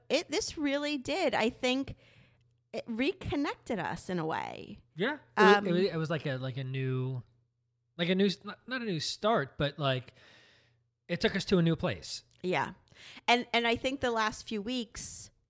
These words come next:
Speaker 1: maybe even the last few months, when we look each, at each other, all we see is stress.
Speaker 2: Mm-hmm.
Speaker 1: Because it's like, I know that I need to ask you to do things, and, you know, you, you,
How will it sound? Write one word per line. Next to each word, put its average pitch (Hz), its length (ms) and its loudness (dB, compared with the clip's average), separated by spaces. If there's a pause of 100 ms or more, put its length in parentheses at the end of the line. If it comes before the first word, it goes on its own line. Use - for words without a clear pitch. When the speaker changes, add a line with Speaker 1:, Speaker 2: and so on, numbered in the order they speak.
(200)
Speaker 1:
maybe 214 320 -2
even 185 160 -2
the 180 80 0
last 175 300 0
few 196 100 -2
months, 226 300 -2
when 175 160 0
we 165 100 0
look 226 240 -2
each, 233 220 -4
at 185 100 2
each 175 180 -2
other, 165 300 0
all 226 100 2
we 240 120 -4
see 240 200 -8
is 220 140 -4
stress. - 640 -4 (500)
Speaker 2:
Mm-hmm. 104 220 -10 (500)
Speaker 1:
Because 214 800 2
it's - 180 -10
like, 190 400 -4
I 185 380 -4
know 180 180 -4
that 185 140 -8
I 180 80 -4
need 180 200 -8
to - 140 -8
ask 175 260 -8
you 262 140 -4
to 320 80 -6
do 220 240 -4
things, 170 800 -4
and, 175 360 -2 (400)
you 214 140 -4
know, 170 240 4
you, 185 280 0 (120)
you, 190 280 -4